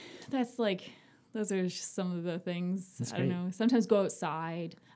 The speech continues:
Speaker 1: Always make sure that I exercise. I wasn't exercising for a while. I started to gain a bit of weight. Was feeling just like absolute trash.
Speaker 2: Compounds on itself, right?
Speaker 1: Yeah.
Speaker 2: You, like,
Speaker 1: So
Speaker 2: your house is messy.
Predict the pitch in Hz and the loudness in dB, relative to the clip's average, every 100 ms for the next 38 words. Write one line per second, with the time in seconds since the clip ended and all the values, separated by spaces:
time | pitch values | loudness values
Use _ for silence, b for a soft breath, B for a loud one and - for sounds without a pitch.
0 | _ 190 185 190 185 190 185 180 170 160 | _ 2 4 2 0 -2 -2 -4 -4 -4
1 | 175 - 151 160 156 160 160 180 180 151 | -8 -8 -6 -4 -4 -6 -2 -2 -2 -6
2 | - 185 202 190 180 - 180 170 165 180 | -2 0 2 0 -2 -6 -4 -4 -4 -6
3 | 175 170 165 165 165 165 160 160 - _ | -4 -4 -4 -2 -2 -2 -4 -6 -12 _
4 | _ _ _ - - 185 - 208 185 185 | _ _ _ -12 -10 -8 -2 0 0 -2
5 | 180 170 170 175 165 160 160 156 180 - | -4 -2 -4 -4 -2 -2 -2 -4 -8 -6
6 | 190 175 170 165 156 156 - 151 170 180 | -4 -2 -4 -6 -8 -10 -6 -6 -6 -6
7 | 160 139 - 156 139 139 147 - - - | -6 -6 -6 -4 -2 -2 -4 -8 -6 -4
8 | 95 92 90 90 92 90 - 87 90 - | -2 -2 -4 -2 -2 -4 -4 -6 -6 -8
9 | 95 - 226 180 170 - - - B B | -6 -4 -4 -2 -2 -4 -6 -10 B B
10 | B - 85 90 - - 87 - - 87 | B -6 -4 -4 -4 -4 -4 -6 -6 -6
11 | - 90 | -6 -4